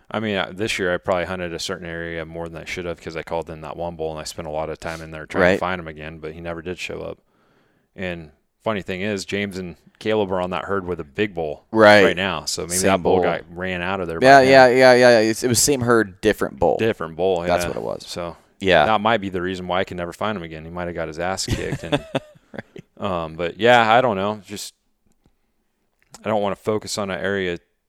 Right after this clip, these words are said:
Speaker 1: too long. I mean, I, you don't wanna waste your whole season going after one animal unless it's just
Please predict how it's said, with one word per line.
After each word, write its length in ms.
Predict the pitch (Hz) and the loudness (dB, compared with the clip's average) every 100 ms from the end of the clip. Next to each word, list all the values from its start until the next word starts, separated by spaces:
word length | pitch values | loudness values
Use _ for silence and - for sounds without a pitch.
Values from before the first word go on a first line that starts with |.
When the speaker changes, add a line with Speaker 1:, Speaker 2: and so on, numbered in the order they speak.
| _ | _
Speaker 1:
too 200 | - 110 | -10 -6
long. 320 | 87 85 95 | -4 -6 -8
I 60 | 87 | -10
mean, 260 | 85 82 80 | -12 -14 -12
I, 140 | 90 | -14
you 120 | 95 120 | -12 -4
don't 160 | 135 | -2
wanna 140 | 127 104 | 0 -2
waste 320 | 87 95 - | -2 -4 -4
your 80 | 110 | -8
whole 200 | - 90 | -6 -6
season 420 | - 90 80 80 | -6 -8 -10 -12
going 200 | 85 82 | -12 -8
after 220 | 82 - | -8 -10
one 460 | 78 80 85 82 76 _ _ _ _ _ _ - | -12 -10 -8 -10 -16 _ _ _ _ _ _ -12
animal 380 | 90 90 87 82 | -8 -6 -4 -4
unless 320 | 87 90 - | -4 -4 -4
it's 220 | - - | -6 -10
just 340 | - - - | -10 -12 -14